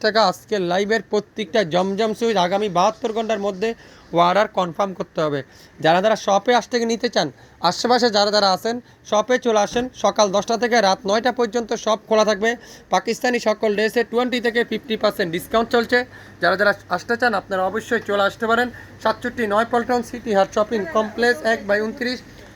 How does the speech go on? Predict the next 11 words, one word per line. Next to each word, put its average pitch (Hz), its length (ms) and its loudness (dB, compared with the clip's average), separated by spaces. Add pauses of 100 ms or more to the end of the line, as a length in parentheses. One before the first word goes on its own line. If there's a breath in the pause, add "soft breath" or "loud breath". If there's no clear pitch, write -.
(180)
শাফিন 233 440 2 (120)
ফ্যাশন। 202 360 2 (400 loud breath)
শপে 202 360 2
এসে 226 140 0 (100)
দেখে 190 260 -2
শুনে 214 240 -2
নিতে 185 180 0
পারবেন 170 300 2
মাত্র 202 200 -6 (160)
আটশো 208 220 -4 (120)
পঞ্চাশ, 175 340 -2